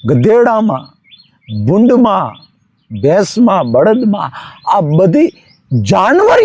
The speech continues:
યોનિમાં હું જતો રહીશ, તો મારી શું દશા થશે? એવી કોઈ દિવસ બેઠા બેઠા ચિંતન કરજો, કલ્પના કરજો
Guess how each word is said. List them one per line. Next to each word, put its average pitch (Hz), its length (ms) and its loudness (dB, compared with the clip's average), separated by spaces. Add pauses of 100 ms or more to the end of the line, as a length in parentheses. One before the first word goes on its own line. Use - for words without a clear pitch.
યોનિમાં 392 420 2
હું 247 160 2
જતો 311 240 0 (120)
રહીશ, - 260 -2 (880)
તો - 100 -8
મારી 311 300 0
શું 359 320 0
દશા 180 360 -2
થશે? - 320 -14 (380)
એવી 262 260 0
કોઈ 262 200 2
દિવસ 370 220 0 (340)
બેઠા 240 320 0
બેઠા 277 200 0 (120)
ચિંતન 214 400 2 (120)
કરજો, 175 400 0
કલ્પના 160 480 -2 (100)
કરજો 117 340 -6